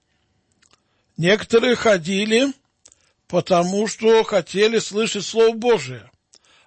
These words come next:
а некоторые потому, что хотели поесть. Одни искали хлеба небесного,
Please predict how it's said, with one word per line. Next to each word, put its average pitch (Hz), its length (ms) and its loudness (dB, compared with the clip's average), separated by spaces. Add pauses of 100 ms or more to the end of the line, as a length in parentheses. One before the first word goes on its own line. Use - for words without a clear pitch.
а 202 160 2
некоторые 269 500 0
потому, 262 480 0
что 226 460 -2 (140)
хотели 202 500 -2
поесть. 165 640 -6 (1600)
Одни 196 420 0
искали 190 580 0
хлеба 196 400 0
небесного, 208 880 0